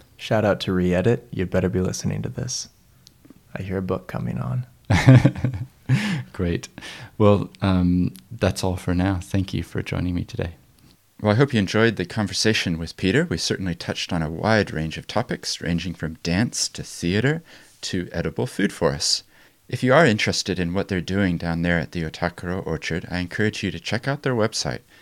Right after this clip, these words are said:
Speaker 2: and go along to some of the public events that they have from time to time. It'll be really fascinating to watch it grow, and I look forward to supporting it as a great initiative for our community.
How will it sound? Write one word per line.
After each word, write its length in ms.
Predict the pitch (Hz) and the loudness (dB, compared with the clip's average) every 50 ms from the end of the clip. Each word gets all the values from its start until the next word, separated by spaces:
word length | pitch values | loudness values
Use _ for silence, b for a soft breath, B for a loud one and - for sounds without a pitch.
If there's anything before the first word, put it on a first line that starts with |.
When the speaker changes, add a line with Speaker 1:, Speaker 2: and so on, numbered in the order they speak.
| B B _ - | B B _ -4
Speaker 2:
and 140 | 107 110 110 | -2 -2 2
go 160 | 123 147 151 | 2 2 2
along 220 | 120 113 101 98 | 4 2 0 0
to 80 | 98 107 | 0 -4
some 200 | - - 107 101 | -4 -2 -2 -2
of 80 | 98 90 | -2 -4
the 60 | 92 | -6
public 400 | - - 98 92 - 101 - - | -4 -4 -4 -4 -4 -4 -6 -6
events 320 | 101 90 113 113 - - | -4 -2 -2 -4 -4 -4
that 160 | - - - | -6 -6 -6
they 120 | - 85 87 | -4 -4 -4
have 240 | 92 85 82 78 76 | -4 -4 -4 -4 -4
from 160 | - - 87 85 | -4 -6 -8 -6
time 200 | - 80 73 78 | -6 -6 -6 -6
to 80 | - - | -6 -2
time. 320 | - 143 139 - 80 80 - _ b b b b b b b | -2 0 0 -2 -4 -10 -18 _ b b b b b b b
It'll 160 | 95 101 98 | -2 -2 0
be 140 | - 95 92 | 0 0 0
really 220 | 98 110 117 131 | 2 2 0 0
fascinating 520 | 120 - 95 90 - - 95 90 87 82 82 | 0 0 0 -2 -2 -2 -4 -4 -4 -4 -6
to 120 | - 82 | -8 -8
watch 300 | - 80 82 80 - - | -8 -6 -8 -6 -6 -8
it 120 | - - | -8 -8
grow, 300 | - - 82 67 73 73 - B B B B B B B - | -4 -4 -4 -2 -4 -6 -10 B B B B B B B -8
and 140 | - 92 90 | -4 -2 0
I 40 | 90 | 2
look 160 | 107 135 135 | 0 0 0
forward 240 | - - 120 107 - | 2 0 0 0 0
to 60 | 95 | -2
supporting 500 | - - 90 - - - 110 104 101 82 76 | -4 -4 -6 -6 -2 0 0 2 2 0 -2
it 120 | 76 - | -4 -6
as 180 | - 71 80 82 | -6 -8 -8 -8
a 60 | 85 | -8
great 300 | - - 87 95 98 - | -8 -4 -4 -2 -2 -2
initiative 480 | 95 92 85 80 - - 82 85 85 - | -4 -4 -4 -4 -4 -4 -4 -4 -4 -4
for 220 | - 85 80 78 | -6 -4 -4 -2
our 100 | 78 78 | -2 -4
community. 520 | - - - 110 123 127 104 - 71 73 | -6 -4 -2 0 0 0 0 -4 -6 -10